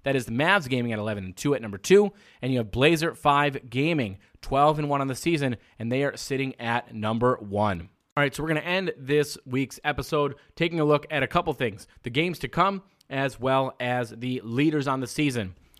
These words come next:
We'll start off with points. Mama I'm Dat Man leading the way with points,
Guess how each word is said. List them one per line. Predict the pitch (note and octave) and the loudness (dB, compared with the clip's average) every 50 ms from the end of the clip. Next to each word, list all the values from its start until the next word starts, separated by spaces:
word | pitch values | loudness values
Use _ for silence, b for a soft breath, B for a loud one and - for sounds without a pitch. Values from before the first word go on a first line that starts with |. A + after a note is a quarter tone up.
| _ - | _ -20
We'll | A#2 | -12
start | - - E3+ E3+ | -6 0 2 2
off | D#3 C3+ | 2 0
with | C#3 B2+ - | -2 -6 -4
points. | - E3+ F3 F3 D#3+ - - - B B B B B | 0 2 2 2 0 -2 -6 -10 B B B B B
Mama | - C3+ D#3+ F3 F3 D#3+ | 0 2 2 2 2 0
I'm | C3+ D3+ D3+ D3+ | 0 0 -2 0
Dat | C#3+ C#3+ C3+ C#3 | 0 0 0 0
Man | C#3+ C#3 C#3+ C#3+ C3+ A#2 | 0 -2 0 -2 -2 -2
leading | A2+ C#3 D#3+ E3+ D#3+ | 0 0 0 0 0
the | D3+ C3+ | 0 0
way | C3 B2 A#2+ A#2+ A#2 - b b b b b b b - | 0 0 0 -2 -4 -6 b b b b b b b -2
with | C3 D3+ D#3 D3+ - | 0 0 0 0 -4
points, | - A#2+ A#2+ A2 G#2 - | -4 -4 -4 -4 -6 -10